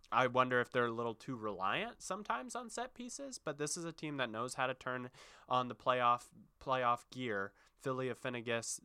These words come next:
does a great job with all of his, all of his teams come playoff time. They're a team that I would expect to be in the Final Four. Um,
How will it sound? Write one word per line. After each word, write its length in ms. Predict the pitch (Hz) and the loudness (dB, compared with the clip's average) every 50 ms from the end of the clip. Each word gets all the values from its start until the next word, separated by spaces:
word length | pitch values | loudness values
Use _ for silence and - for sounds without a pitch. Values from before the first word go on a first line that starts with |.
| - - | -6 -2
does 180 | - 113 110 113 | 0 0 0 0
a 60 | - | -4
great 260 | - 120 117 120 98 | -4 -2 -2 -2 -2
job 260 | - 117 113 110 107 | 0 0 2 2 0
with 120 | 110 104 110 | -2 -2 0
all 160 | 104 110 113 | 0 0 -2
of 80 | 107 | -4
his, 280 | 110 110 107 101 - - - | -6 -8 -8 -8 -10 -12 -8
all 200 | - 104 110 113 | -4 -2 -2 -2
of 80 | 107 110 | -4 -6
his 140 | 104 - - | -10 -10 -12
teams 340 | - - 113 107 101 - | -10 -10 -10 -10 -10 -8
come 200 | - - 101 98 | -6 -6 -6 -6
playoff 440 | 95 - 107 104 104 101 98 - - | -4 -2 0 0 2 2 0 0 -2
time. 300 | - 101 95 95 95 95 | -4 -6 -6 -6 -6 -6
They're 140 | 95 110 113 | -4 -4 -4
a 40 | 113 | -4
team 280 | 110 - - 113 107 104 | -6 -10 -12 -10 -6 -6
that 140 | 104 98 98 | -4 -2 -2
I 80 | 92 | -2
would 160 | 92 95 92 95 - - - - _ | -4 -4 -6 -10 -12 -16 -20 -14 _
expect 560 | - 104 - - - - - 151 143 - _ - | -8 -6 -4 -4 -2 4 4 4 4 4 _ -6
to 60 | - 139 | -8 -6
be 140 | 123 131 123 | -4 -4 -4
in 100 | 123 120 | -4 -6
the 60 | 120 | -4
Final 320 | - - 120 120 117 117 | 0 0 0 2 0 -2
Four. 380 | 113 - 120 120 120 120 123 127 _ - - - _ _ - | -6 -6 -2 0 0 0 0 -2 _ -18 -20 -20 _ _ 0
Um, 440 | 107 107 104 101 98 98 95 92 | 2 2 4 2 2 0 -4 -8